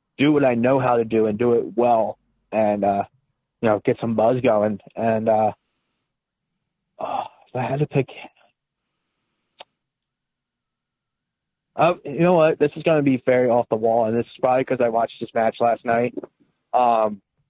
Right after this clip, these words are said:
Steve Cutler from W W E right now.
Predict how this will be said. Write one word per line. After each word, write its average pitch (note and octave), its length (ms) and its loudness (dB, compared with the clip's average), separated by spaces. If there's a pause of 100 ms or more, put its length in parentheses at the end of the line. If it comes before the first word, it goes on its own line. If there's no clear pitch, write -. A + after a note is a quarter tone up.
(140)
Steve E3+ 220 2
Cutler B2+ 440 0 (120)
from A2 260 -2 (920)
W C3 120 2
W B2+ 180 2
E C3 60 2
right C3 160 0
now. C3+ 300 0